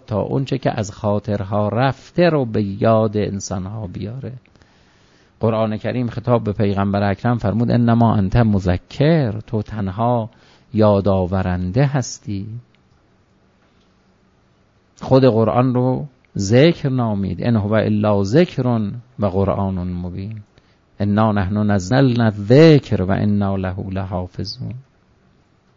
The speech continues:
خود پیامبر اکرم رو هم ذکر نامید: «و یقولون انه لمجنون و ما هو الا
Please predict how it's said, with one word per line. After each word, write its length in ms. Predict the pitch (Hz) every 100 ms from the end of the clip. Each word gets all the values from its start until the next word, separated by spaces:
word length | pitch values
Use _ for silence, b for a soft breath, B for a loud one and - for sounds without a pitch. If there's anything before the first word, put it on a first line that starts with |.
| _ _ _ B B B _ -
خود 240 | 202 202
پیامبر 680 | 143 120 113 110 107 104 107
اکرم 360 | - 117 110
رو 80 | 104
هم 220 | 95 101
ذکر 460 | 95 104 101 92 90
نامید: 460 | 95 92 92 90 95
«و 60 |
یقولون 540 | 98 101 101 101 110 107
انه 540 | 101 101 98 98 107
لمجنون 840 | 104 101 101 92 107 147 151 117 95 b b b -
و 80 | 104
ما 220 | 101 101
هو 180 | 98 95
الا 720 | 98 104 107 123 131 139 147